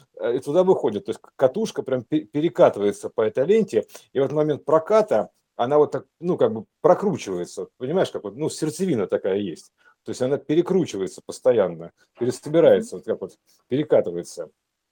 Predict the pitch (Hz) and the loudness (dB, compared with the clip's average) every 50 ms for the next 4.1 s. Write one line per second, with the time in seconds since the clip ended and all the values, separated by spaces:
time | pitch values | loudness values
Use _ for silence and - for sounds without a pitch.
0 | _ _ _ _ _ _ - - _ _ - 120 117 113 123 131 135 127 107 - | _ _ _ _ _ _ -20 -20 _ _ -2 -2 0 2 2 2 0 0 -4 -6
1 | 113 123 - - - 123 101 85 80 76 71 - _ _ _ _ _ - - _ | -8 -10 -10 -4 -2 -2 -2 -2 -4 -8 -12 -14 _ _ _ _ _ -20 -20 _
2 | _ - 98 - - 120 113 113 113 113 - - 127 135 151 135 117 104 92 85 | _ -20 -18 -4 -2 0 0 0 -2 -4 -4 -2 -2 2 4 4 6 6 4 2
3 | 82 82 - - - _ _ - - - 90 - 90 82 82 80 - - 107 95 | 0 -4 -6 -12 -20 _ _ -10 -8 -8 -8 -8 -10 -12 -14 -16 -14 -8 -6 -6
4 | - - | -6 -8